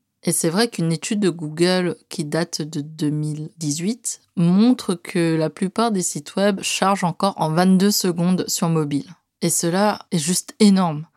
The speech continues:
Ce n'est pas possible, en fait, d'avoir des pages web qui se chargent en plus de vingt-deux secondes sur mobile.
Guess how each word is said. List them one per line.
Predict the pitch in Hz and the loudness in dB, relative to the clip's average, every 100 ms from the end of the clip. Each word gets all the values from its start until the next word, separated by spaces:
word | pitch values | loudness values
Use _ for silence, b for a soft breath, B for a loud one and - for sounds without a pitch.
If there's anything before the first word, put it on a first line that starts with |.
| _ - | _ -10
Ce | - | -2
n'est | 165 147 | 0 0
pas | 156 | -2
possible, | - 175 - 220 208 | 0 0 2 2 2
en | 160 | 2
fait, | - 202 | 0 0
d'avoir | 170 151 190 180 | 2 2 2 0
des | 156 | -2
pages | 151 156 165 | -2 -2 2
web | 196 190 | 2 2
qui | 170 151 | -2 -4
se | - | 0
chargent | 143 190 185 | 0 0 -2
en | 147 | -4
plus | - 202 175 | -4 -2 0
de | 156 147 | -2 0
vingt-deux | 165 175 165 185 | 4 4 4 2
secondes | - 156 180 220 - - | 2 2 4 4 4 -2
sur | - | -2
mobile. | 147 160 170 220 190 | 0 0 2 2 0